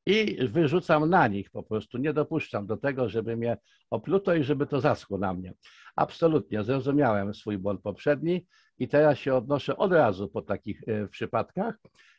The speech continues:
E, nie jestem już ponadto, bo widzę, że to nie skutkuje. E, no ale dalej. E, komentarze do żeglarskiego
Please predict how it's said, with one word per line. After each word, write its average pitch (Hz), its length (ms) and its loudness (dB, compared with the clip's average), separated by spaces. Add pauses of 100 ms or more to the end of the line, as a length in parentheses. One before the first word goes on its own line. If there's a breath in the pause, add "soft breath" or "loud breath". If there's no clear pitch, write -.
(120 soft breath)
E, 139 300 2
nie 190 140 2
jestem 110 380 0
już 110 160 -6
ponadto, 185 760 4
bo 139 160 0
widzę, 139 300 -2
że 127 80 -4
to 131 140 -2
nie 131 140 0
skutkuje. 147 680 0 (640 soft breath)
E, 143 360 4
no 233 100 2
ale 220 220 6
dalej. 110 320 2 (480)
E, 127 140 -4
komentarze 180 680 2
do 151 420 2
żeglarskiego 135 1040 -2